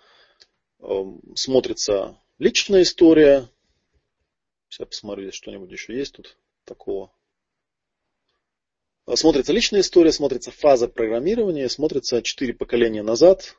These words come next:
у предков, да, что там были за переживания. То есть, собственно говоря, если вы работаете с этой патологией, эм, с каким-то конкретным диагнозом, вы всегда, м, задаете довольно простые вопросы. Вопрос такой:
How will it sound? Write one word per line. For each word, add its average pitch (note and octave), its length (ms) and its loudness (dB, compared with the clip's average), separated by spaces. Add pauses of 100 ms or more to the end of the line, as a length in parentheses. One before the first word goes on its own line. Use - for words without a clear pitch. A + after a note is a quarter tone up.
у B2 80 -10
предков, G#2 460 -2
да, C3 120 0
что - 160 -8
там A2+ 200 -8
были A#2 180 -6
за A2 340 -2 (760)
переживания. G#2+ 680 -4 (460)
То - 80 0
есть, A#2+ 100 -2
собственно D#3+ 280 2
говоря, C#3+ 380 6
если B2+ 300 2
вы A2 80 4
работаете A#2+ 440 2
с - 100 -10
этой G#2 140 -10
патологией, B2+ 680 0 (580)
эм, G2+ 360 -8
с - 40 -10
каким-то A2 240 -12
конкретным A2 460 -6
диагнозом, B2+ 640 2 (340)
вы D3+ 140 0
всегда, B2+ 680 4 (300)
м, G#2+ 360 -14 (520)
задаете B2 480 2 (180)
довольно C3 300 6
простые A2+ 400 -6
вопросы. G2+ 480 -2 (100)
Вопрос - 280 0
такой: G#2 400 -4